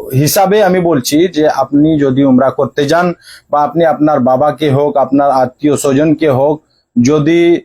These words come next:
উমরা করতে নিয়ে যান, তাহলে আপনি কোনো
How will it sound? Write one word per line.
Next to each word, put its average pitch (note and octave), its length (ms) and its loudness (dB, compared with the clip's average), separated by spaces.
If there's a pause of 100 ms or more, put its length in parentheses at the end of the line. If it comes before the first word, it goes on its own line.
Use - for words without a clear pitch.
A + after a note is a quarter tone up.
(380)
উমরা F#3+ 320 0
করতে F3 340 -2
নিয়ে C#3+ 240 0
যান, C3 300 0
তাহলে B2 500 0
আপনি C3 320 0
কোনো A#2+ 320 0